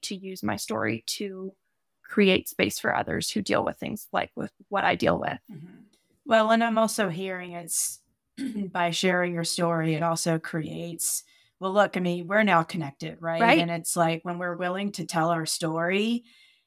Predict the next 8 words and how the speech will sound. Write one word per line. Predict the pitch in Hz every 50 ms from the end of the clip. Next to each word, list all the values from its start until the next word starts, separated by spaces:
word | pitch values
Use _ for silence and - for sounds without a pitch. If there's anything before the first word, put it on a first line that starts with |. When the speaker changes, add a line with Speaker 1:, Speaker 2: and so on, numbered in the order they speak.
| _ _ _
Speaker 2:
it | 226 214 - -
opens | 226 220 220 220 220 220 233 220 214 202 202 - -
up | 208 208 208 196 175 - - -
the | - 202 190 185 160 -
opportunity | 180 180 175 - 175 - - 214 185 180 180 185 175 175
for | 165 - 190 175 165 165
connection. | - - - 160 156 147 147 - - - 117 127 135 - 180 202 _
Speaker 1:
Right. | 226 226 226 285 311 -